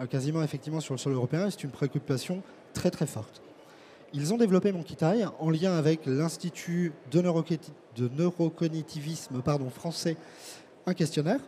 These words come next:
donc véracité scientifique, et ils l'ont intégré sur la plateforme. Ce questionnaire, il ressemble à tous les questionnaires de plateforme. C'est-à-dire que typiquement, c'est un Forms,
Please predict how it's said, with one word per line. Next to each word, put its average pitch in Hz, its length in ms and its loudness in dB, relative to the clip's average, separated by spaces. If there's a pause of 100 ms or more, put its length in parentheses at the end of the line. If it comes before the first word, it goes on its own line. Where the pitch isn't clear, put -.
(160)
donc 131 160 -2
véracité 156 540 4
scientifique, 190 540 -4
et 165 80 4
ils 147 80 4
l'ont 147 100 2
intégré 151 260 2
sur 220 140 0
la 170 60 2
plateforme. 127 360 -2 (880)
Ce - 140 4
questionnaire, 202 600 6
il 165 80 0
ressemble 202 280 0
à 151 80 4
tous 196 140 0
les 180 80 4
questionnaires 180 420 2
de 165 80 0
plateforme. 139 400 -4 (600)
C'est-à-dire 160 500 2
que 170 100 4
typiquement, 151 480 2
c'est - 140 -4
un 139 60 0
Forms, 190 340 4